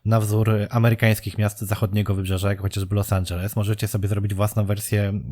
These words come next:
e, Nowego Jorku, albo na przykład zbudować kamieniczki z Paryża, Londynu, czy chociażby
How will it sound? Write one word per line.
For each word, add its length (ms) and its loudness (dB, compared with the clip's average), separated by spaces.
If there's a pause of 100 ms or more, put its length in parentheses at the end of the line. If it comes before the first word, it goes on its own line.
e, 220 0
Nowego 320 0
Jorku, 540 0
albo 260 6
na 120 6
przykład 180 0
zbudować 440 0 (200)
kamieniczki 760 0
z 80 -8
Paryża, 420 2
Londynu, 540 2
czy 160 -2
chociażby 600 0